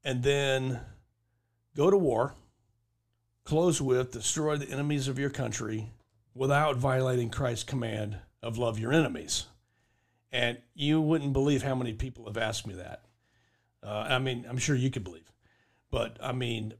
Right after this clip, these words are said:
probably seventy percent of the guys I interacted with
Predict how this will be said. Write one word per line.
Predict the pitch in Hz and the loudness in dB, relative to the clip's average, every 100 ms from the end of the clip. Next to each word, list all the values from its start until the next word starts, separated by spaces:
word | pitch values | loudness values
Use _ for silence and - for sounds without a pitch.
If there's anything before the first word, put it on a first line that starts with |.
| - | 0
probably | 147 151 160 139 127 123 120 117 104 - _ _ _ _ _ _ _ _ _ _ _ | 2 4 2 0 0 0 -2 -4 -6 -12 _ _ _ _ _ _ _ _ _ _ _
seventy | - - 156 160 170 | -4 0 2 2 2
percent | 143 - 170 | 2 4 2
of | 139 | 2
the | |
guys | 127 127 120 | 2 2 2
I | 123 | -2
interacted | 123 131 120 117 117 120 | -2 -2 0 0 -2 -6
with | 110 101 101 92 | -8 -8 -6 -6